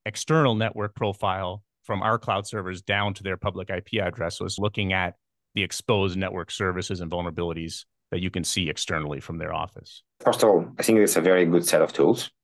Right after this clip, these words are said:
Speaker 2: How do you even solve the problem of Windows seven in the X-ray machine? They cannot really patch it.
Speaker 1: Network segmentation. You're totally right.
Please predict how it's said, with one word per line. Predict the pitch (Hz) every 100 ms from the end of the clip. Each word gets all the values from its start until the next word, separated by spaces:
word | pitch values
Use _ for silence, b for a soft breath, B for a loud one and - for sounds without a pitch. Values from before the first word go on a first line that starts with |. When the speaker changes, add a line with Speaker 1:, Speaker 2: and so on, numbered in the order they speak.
| _
Speaker 2:
How | - 127 196
do | 240
you |
even | 220 202 160 -
solve | - - 123 117
the | 113
problem | - 104 95 85 73
of | 67
Windows | 85 95 82 -
seven | 95 95 78
in | 65
the | -
X-ray | - -
machine? | 69 - - - -
They |
cannot | - 127 117
really | 78 -
patch | - - -
it. | - - - _ - _ _ _ _ _ -
Speaker 1:
Network | 95 92 110 -
segmentation. | 92 85 85 87 87 - - _ _ _ _ -
You're | 127
totally | - 139 135 123
right. | 107